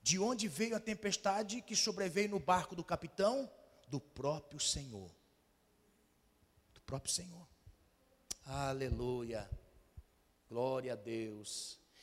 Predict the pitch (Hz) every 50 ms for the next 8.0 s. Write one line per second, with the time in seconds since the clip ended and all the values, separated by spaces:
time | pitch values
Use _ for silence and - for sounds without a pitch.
0 | - - 131 151 143 214 220 - - - 220 220 - 214 202 190 - - 202 196
1 | 196 202 180 151 160 147 - - - - - - - - - - 175 165 - 208
2 | 202 196 - 202 202 170 165 180 180 185 185 - - 202 185 - - 170 156 185
3 | 190 196 214 220 196 - - - - - - - _ _ _ _ _ _ _ _
4 | _ _ _ _ _ _ _ _ _ _ _ _ _ _ _ _ - - 156 180
5 | 185 226 277 - - - - 247 262 - - 226 - - - 226 233 240 233 214
6 | - - 220 208 208 214 190 170 196 165 170 202 202 - - 208 202 202 202 185
7 | 160 170 156 135 147 214 254 220 285 269 - 226 214 - - 240 220 220 254 302